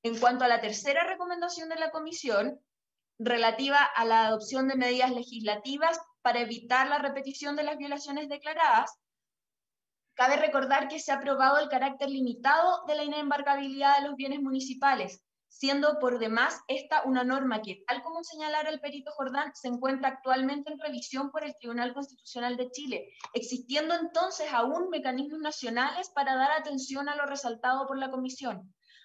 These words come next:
Asimismo, tampoco se ha dado prueba alguna del carácter insuficiente del embargo para satisfacer las deudas, no habiéndose siquiera hecho mención de los casos donde efectivamente este mecanismo permitió el pago de las referidas sentencias. Por último,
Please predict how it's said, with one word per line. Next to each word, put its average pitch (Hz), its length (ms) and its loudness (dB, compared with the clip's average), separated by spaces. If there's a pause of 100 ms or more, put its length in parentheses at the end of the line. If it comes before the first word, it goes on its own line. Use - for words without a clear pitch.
(140)
Asimismo, 269 1000 0
tampoco 247 480 2
se 330 100 -6
ha 285 60 0
dado 294 320 6
prueba 294 180 0
alguna 277 420 -2
del 302 160 -2
carácter 254 520 -6
insuficiente 247 880 -4
del 294 140 0
embargo 269 500 0
para 214 180 -2
satisfacer 220 560 -6
las 214 220 -2
deudas, 180 440 -8 (280)
no 233 120 2
habiéndose 294 460 0
siquiera 262 540 0
hecho 302 180 -4
mención 269 420 -2
de 302 80 -4
los 269 200 -6
casos 277 320 -4
donde 233 240 -4
efectivamente 277 800 -6
este 285 140 -12
mecanismo 269 680 -4 (220)
permitió 226 420 -2
el 277 160 0
pago 285 280 4
de 277 80 2
las 269 120 -2
referidas 254 460 -4
sentencias. 180 600 -8 (420)
Por 226 180 0
último, 254 680 -2